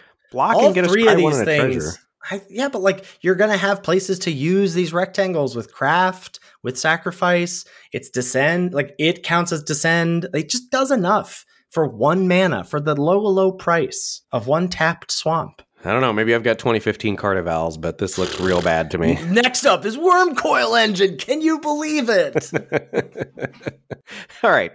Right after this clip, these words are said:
Speaker 1: Next, we've got Deathcap Marionette. This is one and a black for a one one Death Touch. When it E T Bs, you may mill two cards. You give us a C minus. I give us a Synergy C plus. I think this card is gonna be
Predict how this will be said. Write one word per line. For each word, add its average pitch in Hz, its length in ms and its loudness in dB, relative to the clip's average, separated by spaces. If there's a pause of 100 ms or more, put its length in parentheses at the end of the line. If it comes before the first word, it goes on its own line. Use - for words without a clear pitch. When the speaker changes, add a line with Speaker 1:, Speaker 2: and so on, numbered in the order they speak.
(380)
Speaker 1:
Next, 180 200 -2
we've 170 140 -2
got 160 200 2
Deathcap 175 800 -2
Marionette. 131 640 0
This - 140 -10
is 104 120 -6
one 107 140 0
and 107 60 0
a 104 40 -2
black 98 220 0
for - 100 -2
a 95 40 0
one 101 140 0
one 98 180 0
Death 123 240 -2
Touch. 143 300 -2
When 101 100 0
it - 60 -4
E 107 80 -4
T 110 140 -4
Bs, 107 380 2
you 101 180 0
may 110 380 2
mill 131 280 2
two 101 180 0
cards. 90 460 2
You 120 60 0
give 151 100 2
us 139 120 -4
a 101 40 -4
C - 220 -2
minus. 147 420 2 (380)
I 117 80 -4
give 127 140 2
us 117 140 0
a - 80 -12
Synergy 113 760 0
C - 320 -4
plus. 87 460 -2
I 104 80 0
think - 280 -2
this - 180 -8
card 92 260 -2
is 85 80 -6
gonna 90 180 0
be 82 180 -6